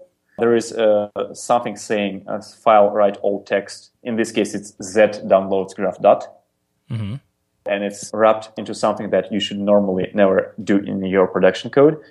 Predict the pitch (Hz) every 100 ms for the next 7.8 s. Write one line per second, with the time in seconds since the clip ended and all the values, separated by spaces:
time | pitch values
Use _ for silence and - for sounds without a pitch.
0 | - 104 - - 98 95 - 101 - 101
1 | - - - - 143 - 160 _ _ 180
2 | _ _ _ - 127 - _ _ _ _
3 | _ _ - 113 107 - - - 117 113
4 | 117 - 110 110 110 104 110 98 104 120
5 | - 131 - 95 - - - - - -
6 | - 117 110 - 104 101 - 107 - 98
7 | - 101 98 110 110 120 156 -